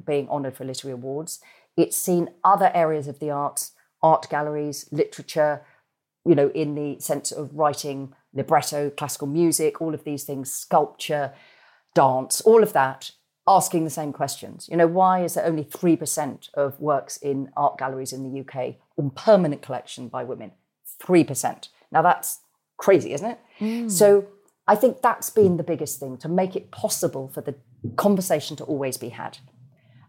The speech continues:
Speaker 1: and to keep saying, I think, you know, arm yourself with information. So when people say, "Yes, but women have taken over," one woman goes a long way.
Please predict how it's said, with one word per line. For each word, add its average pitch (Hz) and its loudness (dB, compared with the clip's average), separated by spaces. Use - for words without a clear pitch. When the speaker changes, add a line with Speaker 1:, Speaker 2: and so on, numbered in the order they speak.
Speaker 1:
and 151 4
to - -8
keep - -4
saying, 139 -4
I 156 0
think, 143 -10
you 165 -6
know, 156 -6
arm 185 4
yourself 160 -6
with 151 -10
information. 160 -2
So - 2
when 180 4
people 175 -6
say, 151 0
"Yes, 156 4
but - -4
women 160 6
have 147 -4
taken 143 -8
over," 135 -8
one 196 2
woman 190 2
goes 170 0
a 151 -2
long 180 -4
way. 160 -10